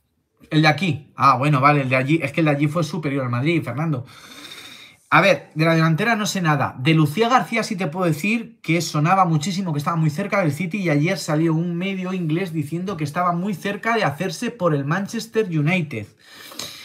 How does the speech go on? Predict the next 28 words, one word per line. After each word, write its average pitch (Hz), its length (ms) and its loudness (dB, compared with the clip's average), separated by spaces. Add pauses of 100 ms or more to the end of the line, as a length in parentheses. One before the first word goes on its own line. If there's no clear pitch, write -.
(220)
La 151 140 6
gente 190 400 -2
dijo 180 260 -2
que, 170 80 -2
bueno, 214 180 0
es 202 140 -4
que 214 140 0
Arantxa, 202 560 0
vale, 147 240 4
a 143 80 0
mí 185 100 0
también 185 400 -4
me 156 100 0
llegó 139 200 -2
información, 170 640 -2
pero 135 400 -2
por 143 240 2
lo 143 100 2
visto 165 240 0
os 135 100 0
explico 160 360 -4
el 143 80 0
tema 156 220 0
de 120 60 -4
Lucía 123 240 -4
García. 165 320 -2
Lucía 160 300 -2
García 147 520 0